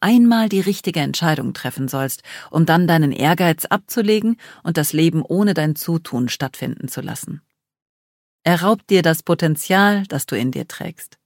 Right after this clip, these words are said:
Statt zu glauben, du seist für immer und ewig verloren,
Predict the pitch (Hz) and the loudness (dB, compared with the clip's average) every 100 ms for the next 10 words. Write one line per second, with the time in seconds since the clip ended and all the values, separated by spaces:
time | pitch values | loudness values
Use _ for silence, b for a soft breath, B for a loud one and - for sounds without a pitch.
0 | _ _ _ _ _ - B - 190 175 | _ _ _ _ _ -20 B -4 -2 0
1 | 185 165 156 170 208 214 208 143 131 120 | 0 2 4 4 4 2 2 0 0 0
2 | - - - 175 190 151 135 143 165 156 | -2 -6 -2 2 4 4 0 0 2 0
3 | - 135 143 196 220 175 151 | -2 -2 4 4 4 2 0